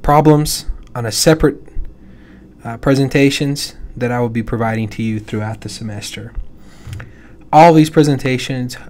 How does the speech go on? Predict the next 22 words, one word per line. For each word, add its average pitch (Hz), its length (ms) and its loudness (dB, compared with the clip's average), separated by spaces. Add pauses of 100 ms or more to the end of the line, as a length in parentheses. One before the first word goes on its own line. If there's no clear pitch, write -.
should 156 320 -2
be 139 120 2
available 123 420 0
to 120 180 -10
you 113 280 -4 (140)
through 117 200 -4
YouTube. 101 500 -8 (2250)
So - 140 -4
what 214 160 4
are 214 60 6
we 196 100 4
gonna 165 180 2
be 143 140 0
talking 143 340 -2
about 131 400 0 (180)
when 131 120 -4
we 123 80 -2
talk 123 240 -4
about 120 360 -6
thermal 131 280 0
fluid 123 380 -4
sciences? 110 800 -8